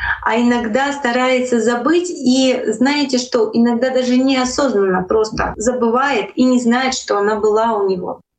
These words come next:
И иногда мы разыскиваем её на наших сессиях, и там человек расцветает. Урок ли это, опыт ли это? Это, конечно, и то, и другое, и третье.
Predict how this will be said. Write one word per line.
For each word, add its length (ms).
И 240
иногда 320
мы 300
разыскиваем 800
её 300
на 520
наших 720
сессиях, 680
и 140
там 400
человек 360
расцветает. 760
Урок 520
ли 240
это, 720
опыт 480
ли 120
это? 220
Это, 280
конечно, 840
и 100
то, 220
и 60
другое, 460
и 200
третье. 680